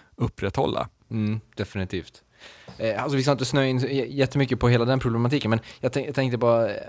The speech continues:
Speaker 2: eh, Rorschach i Watchmen,
Speaker 1: Mm.
Speaker 2: han utövar ju också alltid swift justice.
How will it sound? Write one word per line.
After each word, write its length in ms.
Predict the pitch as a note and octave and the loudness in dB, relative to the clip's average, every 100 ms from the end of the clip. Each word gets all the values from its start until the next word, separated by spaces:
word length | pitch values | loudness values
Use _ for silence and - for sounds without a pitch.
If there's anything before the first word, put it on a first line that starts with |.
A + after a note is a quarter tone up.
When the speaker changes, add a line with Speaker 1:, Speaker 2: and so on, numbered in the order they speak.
| - C#3 C#3+ C3 | -12 -6 -4 -2
Speaker 2:
eh, 100 | A#2+ - - | -4 -4 -2
Rorschach 720 | C3+ F#3 D3 B2 G2 - A#2+ | 4 4 4 2 2 0 -4
i 500 | A#2+ A#2 A#2 G#2+ A2 _ - | 0 2 4 2 -2 _ 0
Watchmen, 500 | E3+ - G2+ D#2+ F2+ _ _ _ - | 0 2 -2 -2 -6 _ _ _ -2
Speaker 1:
Mm. 240 | D3 G#3+ - | 2 0 0
Speaker 2:
han 180 | - E3 | 2 4
utövar 280 | D3 C#3+ B2 | 4 4 4
ju 40 | |
också 180 | A2+ E3 | 4 2
alltid 180 | A#2 A2 | 2 0
swift 420 | - A2+ - - | 0 -2 -2 0
justice. 800 | G#2+ - - F#2 - - - | 0 0 -2 -2 -4 -8 -10